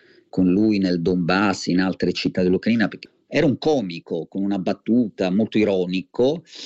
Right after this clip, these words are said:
È cambiato gradualmente, cioè, l-, ovviamente è una persona che hanno attentato alla sua vita, ha enormi responsabilità, è diventato una persona, è sicuramente stanco, esausto, è diventato anche più serio.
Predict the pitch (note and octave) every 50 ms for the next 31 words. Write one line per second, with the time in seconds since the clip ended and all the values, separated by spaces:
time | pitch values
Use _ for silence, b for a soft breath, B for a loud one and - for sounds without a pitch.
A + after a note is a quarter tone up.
0 | B B B _ _ _ _ - C#3 C3+ - D#3 C#3+ C#3 C3 C#3+ C3 A#2+ - A#2
1 | G#2 G2 A2 G2+ F2+ A2 A2 G#2+ G#2+ G2 - A2+ G#2 G2 - - A2 G#2+ G#2+ A2+
2 | A2 G#2 - - A#2 A2 B2 B2 A#2+ C3+ C#3 C3 - - A#2 G#2 G#2 - - A2+
3 | A2 A2 A2+ A2+ A2+ A2 A#2 - - - - B2 C3 C3 A#2 A2+ G#2 - - _
4 | - - - A2 G#2 G#2 G2+ b b b - G#2+ A2+ A2 G#2 - - G#2+ G2+ G2
5 | - B2+ B2 - - F#2+ F#2+ F#2 - - - G2+ F2+ E2 F#2 E2+ - F#2+ F#2 G2
6 | G2+ G#2 A#2+ B2 B2 A2 G2 G2 G2 F#2+ G2 F#2+ - - G2 F2+ - - F#2+ F2
7 | F#2+ G2 F#2+ G2 - F#2+ G2 A#2+ C3 B B B B B B B B - - -
8 | A2 G2 A2 A#2 B2 G2+ B2 B2+ A#2+ C3+ A#2+ A2 A2 G2 - G#2 F#2 - - -
9 | G#2+ G#2 G#2 G#2 G#2 G2+ G2 G2 F#2+ F#2+ - - - - D#3 - A#2+ C3 C#3 -
10 | C3+ - A#2+ G#2 - - - - - A#2+ G#2+ G2+ F#2 F2 F2 E2+ - _ - F#2
11 | F2+ F#2 - - G2+ F#2 F#2+ G2+ G#2 A2 A#2 A#2+ A#2 - - - - - A#2+ A2+
12 | A2 B B B B B B B B - - - C#3 A2 A2 G2+ - - - -
13 | - C3+ C3 C3+ - B2+ - - - A2+ - - - - - B2+ A2+ G#2+ G2 G2
14 | F#2+ F2+ F#2 G2 G2